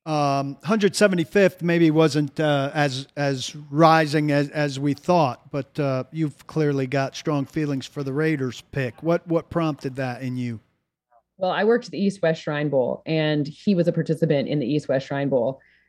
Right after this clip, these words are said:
Speaker 2: This kid, I, I, I love him. Like, I unabashedly love him as a human being. He was kind and, like, really, uh, I,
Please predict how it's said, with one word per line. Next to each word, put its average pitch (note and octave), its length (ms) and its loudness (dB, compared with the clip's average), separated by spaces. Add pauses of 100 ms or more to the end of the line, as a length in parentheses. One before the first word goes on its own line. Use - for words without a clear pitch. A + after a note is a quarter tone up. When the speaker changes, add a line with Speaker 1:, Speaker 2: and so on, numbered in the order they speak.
(240)
Speaker 2:
This A#3+ 220 4
kid, E3 440 6 (320)
I, - 200 0 (320)
I, F3 140 0 (120)
I F#3+ 60 6
love E3 320 6
him. A#3+ 300 6
Like, F3+ 180 6
I D#3+ 260 4
unabashedly E3 680 0
love D3 240 0
him D3+ 180 -2
as D3 180 0
a C#3+ 40 -2
human D3 260 -2
being. C3+ 280 -2
He E3+ 180 4
was E3 200 6
kind D3 540 -2
and, D3+ 340 0 (360)
like, E3 280 4
really, G3+ 880 4 (160)
uh, F3 160 2 (340)
I, F#3+ 400 4